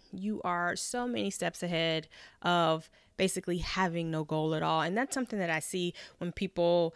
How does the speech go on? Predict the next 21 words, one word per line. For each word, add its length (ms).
say, 300
"Oh, 100
I 120
wanna 240
have 200
a 180
bigger 340
brand," 480
or, 260
"I 120
wanna 240
land 240
a 40
bigger 280
job," 360
or, 140
"I 140
wanna 240
raise 260
my 140
profile." 640